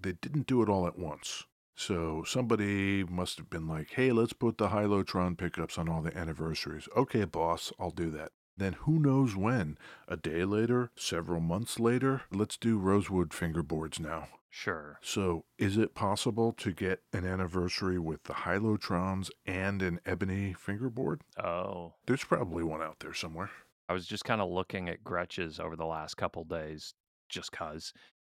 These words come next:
Speaker 2: There do seem to be a lot of what look like custom or just weird, like, they're called out as kind of one-off.
Speaker 1: Right.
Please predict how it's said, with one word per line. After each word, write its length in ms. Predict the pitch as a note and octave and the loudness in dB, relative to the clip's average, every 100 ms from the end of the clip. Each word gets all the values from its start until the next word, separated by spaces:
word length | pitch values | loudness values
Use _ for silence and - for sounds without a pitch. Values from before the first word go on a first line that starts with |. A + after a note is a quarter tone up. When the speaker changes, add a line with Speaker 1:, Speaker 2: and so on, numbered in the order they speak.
| _ _ - | _ _ 2
Speaker 2:
There 220 | C#3+ C3 - | 4 4 0
do 180 | E3+ F#3+ | 0 0
seem 360 | - F3+ F#3 C#3+ | 0 2 0 0
to 100 | D#3+ | -6
be 360 | D3 D#3+ D3+ - | -2 0 0 4
a 120 | B2+ | 4
lot 460 | G#2+ G2+ G2+ B2 C3+ | 4 2 2 2 2
of 300 | A2+ G2+ - _ | -2 -4 -14 _
what 540 | - A2 G2 G#2 A2 A#2 | -10 -8 0 4 4 4
look 260 | A#2+ - | 0 4
like 160 | B2 G2 _ | 2 2 _
custom 720 | - - G#2+ - C#3+ C3+ C#3 B2+ | -10 0 0 2 2 4 4 4
or 220 | A#2+ A2 | 4 4
just 260 | A2+ G#2+ | 2 -2
weird, 400 | G2+ A2 A2+ A2+ | -2 2 4 4
like, 220 | G2+ F#2 - | 4 2 2
they're 100 | G2 | 0
called 380 | - A2 G#2+ | 2 2 4
out 200 | G#2 G2 | 4 4
as 120 | F#2 - | 2 -4
kind 220 | F#2+ F2+ | -4 -4
of 140 | D#2+ | -4
one-off. 800 | E2+ F2 F#2+ F2+ D#2+ D2+ - - _ | -2 2 4 2 -4 -8 -14 -20 _
Speaker 1:
Right. 560 | F#2 E2 D2 - - | -4 -4 -8 -14 -18